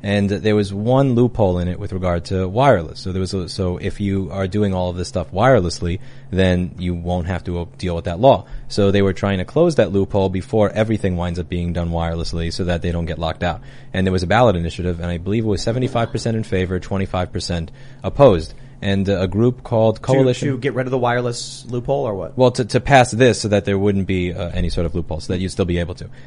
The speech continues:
Speaker 1: And the idea that they're saying is that people will now, i-, if you allow these independent mechanics to be able to use diagnostic software on the car, that they are, and also they, they were gonna cre-,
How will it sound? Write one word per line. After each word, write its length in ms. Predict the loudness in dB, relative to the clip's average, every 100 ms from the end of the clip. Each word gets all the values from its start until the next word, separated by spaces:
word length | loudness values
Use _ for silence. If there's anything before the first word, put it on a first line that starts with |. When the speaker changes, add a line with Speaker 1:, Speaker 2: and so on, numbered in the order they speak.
| -4
Speaker 1:
And 140 | 2
the 80 | 4
idea 420 | 4 4 4 4
that 260 | 4 -2 2
they're 180 | 2 2
saying 380 | 0 -2 -4
is 220 | -4 -4 0
that 220 | 0 0
people 340 | -4 0 0
will 60 | 0
now, 220 | 0 -2
i-, 40 | -2
if 320 | -2 -2 -2
you 160 | 2
allow 420 | 4 4 4 2 0
these 180 | -4
independent 420 | -2 -4 -2 -4 -4
mechanics 520 | -2 0 0 -2 -8
to 100 | -4
be 160 | 0
able 160 | 2 2
to 60 | 0
use 200 | -2 -2
diagnostic 640 | -4 -2 -2 -2 -4 -6
software 320 | -2 -2 -2
on 60 | -4
the 60 |
car, 320 | 2 4 4 2 -10 -10 2
that 340 | 6 6 4
they 180 | 4 4
are, 180 | 2 0
and 160 | 2
also 220 | 2 2 0
they, 80 |
they 220 | -2 -2 -4
were 100 | -2
gonna 160 | -4
cre-, 220 | -6 -12